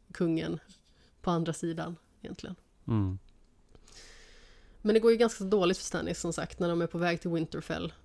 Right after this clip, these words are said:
Speaker 1: Och, eh, Boltons attackerar dem. Eh, först så tar de liksom deras förnödenheter och, eh,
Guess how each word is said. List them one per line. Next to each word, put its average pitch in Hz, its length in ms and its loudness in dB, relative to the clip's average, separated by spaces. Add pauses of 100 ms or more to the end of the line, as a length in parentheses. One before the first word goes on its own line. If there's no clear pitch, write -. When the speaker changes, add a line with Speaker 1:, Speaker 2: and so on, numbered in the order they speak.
(160)
Speaker 1:
Och, - 480 -10
eh, 165 380 0 (380)
Boltons 180 560 2
attackerar 175 480 0
dem. 165 240 -2 (1600)
Eh, 170 180 -2
först - 260 -4
så 180 60 -4
tar 170 260 -2
de 170 180 0
liksom 165 420 0
deras 170 220 0
förnödenheter 170 1040 2 (140)
och, - 480 -4
eh, 160 260 -2